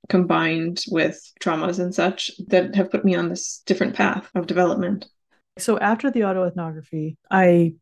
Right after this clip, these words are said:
Speaker 2: had to, like, go back to working on my dissertation, but I also started going to conferences in the gifted world so that I could meet scholars, because I felt like I needed a mentor and guidance. And I knew that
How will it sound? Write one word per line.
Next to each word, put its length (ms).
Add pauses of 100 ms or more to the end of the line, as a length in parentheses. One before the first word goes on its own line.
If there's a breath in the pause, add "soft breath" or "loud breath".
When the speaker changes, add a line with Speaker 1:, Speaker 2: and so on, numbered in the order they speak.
Speaker 2:
had 280
to, 60
like, 200
go 100
back 220
to 80
working 260
on 60
my 100
dissertation, 840
but 340 (340)
I 80
also 800 (400)
started 800 (160)
going 260
to 60
conferences 1000 (360)
in 120
the 60
gifted 320
world 520
so 160
that 80
I 80
could 220
meet 280
scholars, 720
because 400 (280 loud breath)
I 80
felt 220
like 160
I 80
needed 500
a 60
mentor 720 (400 soft breath)
and 240
guidance. 720 (300)
And 100
I 60
knew 240
that 340